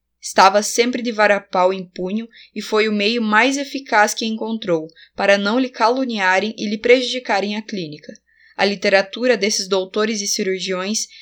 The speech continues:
é das mais estimadas naquelas terras. E isto por dois motivos, porque é feita por doutores e porque ninguém a lê e entende.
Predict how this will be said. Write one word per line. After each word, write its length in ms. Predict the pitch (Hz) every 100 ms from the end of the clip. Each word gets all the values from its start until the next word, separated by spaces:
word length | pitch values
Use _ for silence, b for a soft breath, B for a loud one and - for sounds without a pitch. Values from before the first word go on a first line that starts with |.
| B
é 140 | -
das 320 | 185 202 202 196
mais 320 | 202 226 247
estimadas 720 | 247 - 240 208 190 196 202
naquelas 460 | 214 208 185 202 -
terras. 640 | 185 151 156 - - - _ _
E 280 | 208 196 208
isto 320 | 285 - 196
por 200 | 180 208
dois 260 | 185 214 247
motivos, 640 | 254 262 - 175 151 170
porque 320 | - 190 185 214
é 100 | 202
feita 320 | 208 202 214
por 200 | 208 196
doutores 680 | 202 233 - 208 226 262 -
e 60 | 208
porque 260 | 220 214
ninguém 460 | 214 214 196 220 269
a 100 | 269
lê 260 | 240 208 -
e 180 | 226 220
entende. 540 | 220 180 151 147 -